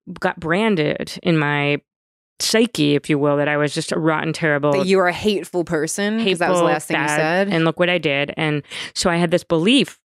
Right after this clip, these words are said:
Speaker 1: all the time, I'm a bad person on repeat. And, you know, I, about ten years ago, I thought, "Wait a minute, I get to change my mind."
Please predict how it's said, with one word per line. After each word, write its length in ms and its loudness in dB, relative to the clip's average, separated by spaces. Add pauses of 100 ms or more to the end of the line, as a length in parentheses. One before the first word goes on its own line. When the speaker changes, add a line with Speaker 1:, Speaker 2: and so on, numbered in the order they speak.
(120)
Speaker 1:
all 220 2
the 100 4
time, 280 0
I'm 120 0
a 40 -2
bad 240 -4
person 380 0
on 200 0
repeat. 560 0
And, 300 0 (340)
you 120 2
know, 420 0
I, 400 -2 (560)
about 240 -6
ten 200 2
years 260 2
ago, 180 -6
I 260 -4
thought, 240 -4
"Wait 160 2
a 20 -6
minute, 200 0
I 60 0
get 120 -2
to 80 0
change 380 -2
my 100 4
mind." 920 0